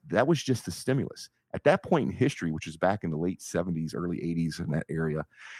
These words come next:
there was only a couple of options to get rid of the coal-fired power plants where most of the, um, damage was coming from. And that was clean coal technology or nuclear, both which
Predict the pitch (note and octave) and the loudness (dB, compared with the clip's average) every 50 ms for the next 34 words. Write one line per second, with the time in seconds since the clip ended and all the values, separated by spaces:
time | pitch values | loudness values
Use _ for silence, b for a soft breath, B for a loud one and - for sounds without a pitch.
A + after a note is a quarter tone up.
0 | B B B - A2 A2+ G#2 A#2 C#3 F3 G3 F#3 - - - - - - F2+ D#2+ | B B B 6 8 8 10 10 10 10 10 10 8 6 4 2 4 4 4 4
1 | - E2 G#2+ D3 - - - - - - - - - - _ - - - - - | 6 6 6 4 4 2 -2 -6 -6 -8 -16 -16 -20 -20 _ -10 -8 -6 0 2
2 | E2 G2+ - G2 F#2+ D#2+ D2+ - D#2 D#2+ - - - G2 G2 - F#2 E2+ D#2+ C#2+ | 4 6 8 8 8 6 4 0 -4 -4 0 4 4 4 6 6 6 4 4 4
3 | - - A2+ B2+ G2 - - D2 - - - F2 E2 D2+ C#2+ E2 F2 F2+ F#2 - | 2 4 4 4 4 2 2 -2 -4 -2 0 0 0 2 4 4 4 4 4 4
4 | - D#2+ D2 D2 - - - - - D2+ D2+ D2 C#2 - _ - C2 - - F2+ | 2 -2 -2 -4 -6 -8 -8 -10 -6 -4 -4 -4 -4 -8 _ -14 -8 -2 0 2
5 | F#2 - - - - - - - C#3+ - - C#2+ - - B B B B B B | 2 0 0 -4 -6 -2 0 0 0 0 -2 -4 -6 -8 B B B B B B
6 | B B B F#2+ G#2+ G#2 G2 F#2+ E2 - - - - G#2+ A2 B2 D3+ F3 - - | B B B 6 8 8 8 6 4 2 0 0 2 4 6 6 6 4 4 6
7 | C3+ G#2+ F#2+ - - - - - D#2+ D#2 D2+ C#2 D#2+ - F2 G2 - - - - | 6 6 4 4 2 0 0 0 0 0 0 -2 -4 -4 -6 -8 -8 -8 -2 0
8 | E2+ E2+ F2+ B2 D#3+ - - - - - - _ _ _ _ _ _ _ _ - | 2 4 4 4 4 2 0 -4 -4 -6 -10 _ _ _ _ _ _ _ _ 6
9 | G#2 C#3+ F3 F#3 - - - E2 E2 D#2+ D2+ - - | 6 6 6 6 2 -2 0 2 2 4 2 2 -2